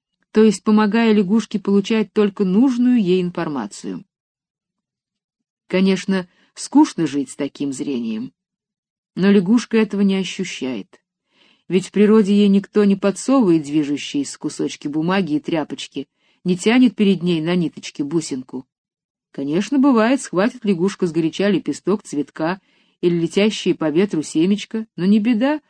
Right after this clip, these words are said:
выплюнет. А если проглотит, тоже не отравится, тем более, что такое всё-таки случается нечасто. В основном в поле её зрения попадают насекомые, и как раз те, с которыми она может легко справиться,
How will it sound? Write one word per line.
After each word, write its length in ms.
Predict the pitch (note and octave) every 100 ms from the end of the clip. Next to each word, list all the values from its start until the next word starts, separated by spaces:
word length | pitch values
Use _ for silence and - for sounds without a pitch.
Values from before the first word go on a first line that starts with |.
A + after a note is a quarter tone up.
| _
выплюнет. 600 | - D#3+ C#4+ C4+ F3+ C3+ - _ _ _ _ -
А 120 | E3
если 300 | G3+ G3+ G#3+
проглотит, 640 | - G#3 F3+ G#3+ C#4 F3
тоже 260 | - A#3 B3+
не 100 | C4
отравится, 680 | B3+ A#3+ B3 A#3+ - - A3+ _ _ _
тем 220 | - G3
более, 280 | F#3 C4 A#3+
что 420 | F#3 - F#3 F3+
такое 500 | F3+ F3 - G#3 G3+
всё-таки 440 | F#3 G3 F#3+ F3+ F3+
случается 640 | F#3 F3 F#3+ F#3 F3 G3
нечасто. 600 | A3+ - D4+ G3 - B3+ - _ _ _ _ -
В 80 | E3
основном 440 | F3 F3+ G3 A3+
в 80 | -
поле 280 | A3+ A3+ G#3+
её 120 | G#3+
зрения 360 | F#3 A3+ G#3+
попадают 540 | G3+ F#3 F#3+ G3+ G#3 G3+
насекомые, 720 | G#3 A#3+ - G#3 C3 F2+ B2+ _ _ _ _ _ -
и 100 | G3
как 220 | G3+ F#3+
раз 260 | G3+ G3 -
те, 200 | C4 D4
с 100 | -
которыми 500 | E3+ - B3 A#3 E3+
она 200 | F#3 A3+
может 340 | F3+ G#3 G3+
легко 300 | D3+ - F#3
справиться, 680 | G3 D3+ D3+ D3+ - -